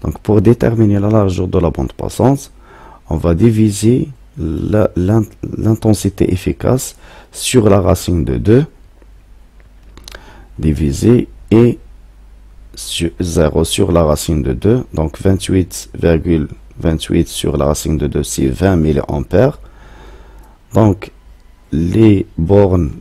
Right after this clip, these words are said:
les fréquences correspondent à cette valeur d'intensité.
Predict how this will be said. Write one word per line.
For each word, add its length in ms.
les 360
fréquences 720
correspondent 680
à 140
cette 640
valeur 320
d'intensité. 920